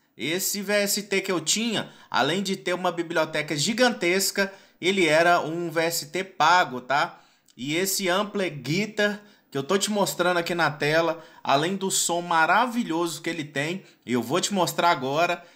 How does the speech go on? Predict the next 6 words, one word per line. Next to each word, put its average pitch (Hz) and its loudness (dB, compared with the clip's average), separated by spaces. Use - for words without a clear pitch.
ele 170 0
é 131 -2
gratuito. 147 -2
Pasmem 196 2
os 185 -6
senhores, 160 -6